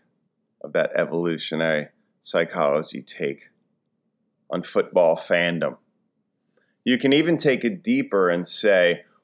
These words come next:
we are, in fact, cheering for our, we'll get a little biological here, our semen to travel up the fallopian tubes and implant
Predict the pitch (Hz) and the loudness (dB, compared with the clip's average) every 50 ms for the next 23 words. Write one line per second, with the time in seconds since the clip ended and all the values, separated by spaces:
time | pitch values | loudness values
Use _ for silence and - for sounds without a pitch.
0 | _ - 101 107 113 110 104 104 104 98 - - 113 107 104 101 98 98 - - | _ -4 0 2 4 4 4 4 4 0 0 2 4 6 6 6 4 2 -2 -14
1 | _ _ _ - - - - 117 113 110 107 104 101 92 - - - 98 95 95 | _ _ _ -12 -8 -4 0 2 2 2 2 2 0 -2 -4 -4 0 2 4 4
2 | 95 95 92 92 87 85 78 73 71 - _ _ _ _ _ _ _ _ _ _ | 6 6 6 6 6 4 4 2 0 -6 _ _ _ _ _ _ _ _ _ _
3 | _ _ - _ _ _ _ _ _ _ - 113 110 120 117 120 120 123 117 117 | _ _ -20 _ _ _ _ _ _ _ -6 0 2 2 4 4 4 4 4 4
4 | 101 113 107 107 107 104 107 107 110 104 92 - 90 98 98 95 92 - - - | 4 6 6 6 8 8 6 6 4 2 0 -2 -2 0 2 2 2 2 4 2
5 | 101 101 - - - - 120 120 117 110 90 71 62 - _ _ _ _ _ _ | 2 2 0 -4 -4 -2 0 0 2 2 0 -2 -6 -10 _ _ _ _ _ _
6 | _ _ _ _ _ _ _ _ _ _ _ _ _ _ _ _ _ _ _ - | _ _ _ _ _ _ _ _ _ _ _ _ _ _ _ _ _ _ _ -10
7 | - 117 113 - - 139 123 117 117 117 113 110 110 110 110 - - 110 104 - | -10 -8 -6 -2 2 4 6 6 6 6 6 6 6 4 2 0 -4 -4 -2 0
8 | - 110 110 110 113 - 107 101 95 90 90 87 - - - 101 95 95 95 92 | 2 4 4 4 4 2 0 -2 -2 0 -2 -4 -8 -10 -8 -4 -2 -2 -2 -2
9 | 85 76 - 98 92 90 87 82 - - - 98 98 101 104 | -4 -4 -4 -2 -2 -2 -2 -4 -6 -4 0 0 2 2 0